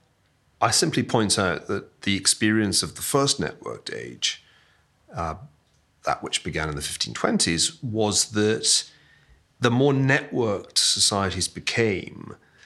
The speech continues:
the more prone they were to religious conflict, to take just one example. That a networked world is not necessarily a stable world,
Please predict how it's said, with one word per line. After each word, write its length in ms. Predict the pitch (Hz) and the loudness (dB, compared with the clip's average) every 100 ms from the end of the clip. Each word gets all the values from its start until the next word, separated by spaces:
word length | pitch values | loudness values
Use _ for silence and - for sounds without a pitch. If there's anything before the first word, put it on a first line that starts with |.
| _ _ _ 120 | _ _ _ -4
the 180 | 117 | 2
more 200 | 110 107 | 4 2
prone 400 | 107 - 120 135 | 2 2 2 4
they 120 | 107 87 | 2 2
were 480 | 82 71 - - - | 0 0 -2 -4 -2
to 720 | - - 95 87 85 80 78 - _ _ _ | 0 2 0 0 -2 -4 -8 -12 _ _ _
religious 800 | 98 98 110 123 - - - - _ - | 0 2 2 0 0 0 -2 -6 _ -4
conflict, 480 | - 117 - - - _ _ | -2 0 -4 -10 -14 _ _
to 180 | - - - _ - | -10 -10 -12 _ -2
take 240 | - - | -2 -2
just 240 | 82 - | 0 0
one 120 | 95 85 | 0 -2
example. 560 | 82 95 95 85 - _ - - - - - - - _ _ _ _ | 0 0 0 -6 -12 _ -20 -20 -20 -20 -20 -20 -20 _ _ _ _
That 220 | 120 110 117 | 0 2 4
a 60 | |
networked 560 | 117 135 - 117 104 - | 4 2 2 2 2 2
world 280 | 107 101 92 | 2 2 0
is 120 | 90 | 0
not 300 | 101 - 107 | 0 0 -2
necessarily 560 | 107 - - 95 85 | 0 2 2 0 -2
a 60 | 82 | 0
stable 640 | - - 143 123 90 85 - _ | 2 2 0 0 -2 -4 -12 _
world, 500 | - 101 - - 110 | -4 -4 -4 -10 -16